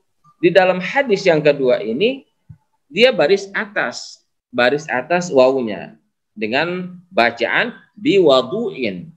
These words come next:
Nah, anna Utsmana da'a, sesungguhnya Utsman radhiyallahu anhu da'a biwaduin. Dia meminta air untuk dipakai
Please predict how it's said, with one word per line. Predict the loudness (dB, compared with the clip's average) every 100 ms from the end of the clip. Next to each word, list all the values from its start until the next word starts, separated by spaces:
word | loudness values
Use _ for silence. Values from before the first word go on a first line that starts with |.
| _ _ _
Nah, | -12 -10 -4 0
anna | 0 0 0
Utsmana | -2 0 0 2 2 0
da'a, | 2 2 2 -4 -6 -10 _
sesungguhnya | _ -8 -2 0 4 2 2 0 0
Utsman | -2 -6 -2 2 2 2 0 -2
radhiyallahu | 2 2 2 2 2 2 2
anhu | 2 2 2 0 -2 -12 _ _
da'a | 2 2 0 -2 0 -2 -4
biwaduin. | -2 2 4 4 2 2 -2 -8 -10 -16 -20 _ _ _ _ 0
Dia | 2 2
meminta | 0 -2 -2 -4 -4 -6 0 2 2 0 -4 -12 -20 _ _ _ _
air | 0 2 2 2 4 4 2 0
untuk | 0 0 0 0 2 2
dipakai | 0 0 -4 -2 -4